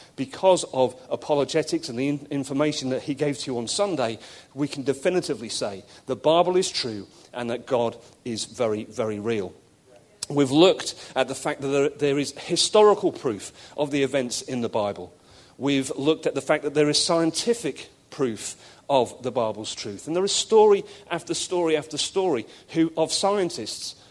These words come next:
who have actually gone out to disprove the Bible, who have gone out actively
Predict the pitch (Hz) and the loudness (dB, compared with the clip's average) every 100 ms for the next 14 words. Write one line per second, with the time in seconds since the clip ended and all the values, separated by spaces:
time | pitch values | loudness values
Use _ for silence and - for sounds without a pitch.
0 | - 165 170 175 185 - 175 180 180 170 | -6 -2 0 0 0 -2 -2 0 2 0
1 | 165 - 165 - 226 220 - - 113 95 | -2 -4 -6 -4 -2 0 -2 -2 -2 -4
2 | 85 - - 110 101 92 76 73 _ 139 | -10 -20 -8 -6 -6 -8 -10 -18 _ -4
3 | 139 151 175 170 - 220 226 - 139 107 | -2 0 0 -2 -4 -4 -4 -6 -6 -6
4 | 104 | -8